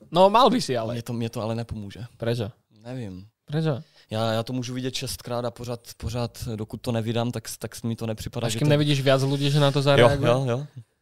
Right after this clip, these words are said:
Speaker 2: No a, a
Speaker 1: No,
Speaker 2: právě, a
Speaker 1: Ondro.
Speaker 2: právě, že, a právě, že potom už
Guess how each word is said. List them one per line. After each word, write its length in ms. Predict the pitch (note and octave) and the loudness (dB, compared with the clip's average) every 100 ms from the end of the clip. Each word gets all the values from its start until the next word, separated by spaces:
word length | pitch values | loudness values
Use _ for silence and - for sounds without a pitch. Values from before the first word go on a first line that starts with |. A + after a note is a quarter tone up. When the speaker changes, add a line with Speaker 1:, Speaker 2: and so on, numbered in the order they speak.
| _ | _
Speaker 2:
No 180 | A2 A#2+ | -4 0
a, 100 | C3 | 2
a 100 | - | 0
Speaker 1:
No, 60 | B2+ | 2
Speaker 2:
právě, 260 | C3+ C3+ D3+ | 2 4 4
a 20 | |
Speaker 1:
Ondro. 80 | - | 4
Speaker 2:
právě, 240 | - C3+ | 4 4
že, 160 | C#3 C#3 | 4 2
a 180 | C#3 - | 2 0
právě, 280 | C#3 C3 C3+ | 2 2 2
že 100 | C#3+ | -2
potom 300 | C3+ D3+ D3 | -2 -2 0
už 260 | C3+ - | 0 0